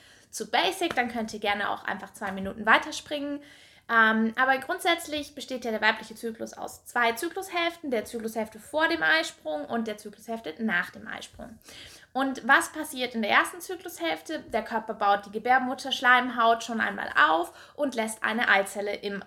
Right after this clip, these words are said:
Eisto-, Eierstock anreifen. Wenn diese Eizelle dann springt, dann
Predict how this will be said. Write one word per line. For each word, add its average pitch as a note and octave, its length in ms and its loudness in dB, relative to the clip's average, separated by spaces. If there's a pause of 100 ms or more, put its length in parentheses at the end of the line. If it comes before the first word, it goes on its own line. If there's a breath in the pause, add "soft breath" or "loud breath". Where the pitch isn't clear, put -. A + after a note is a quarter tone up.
(140)
Eisto-, G3 440 -2
Eierstock A3 480 0
anreifen. G3 560 -6 (540 loud breath)
Wenn D#4+ 220 0
diese D#4 300 2
Eizelle A#3+ 500 4
dann G3+ 220 -2
springt, - 580 -8 (400 soft breath)
dann B3 500 6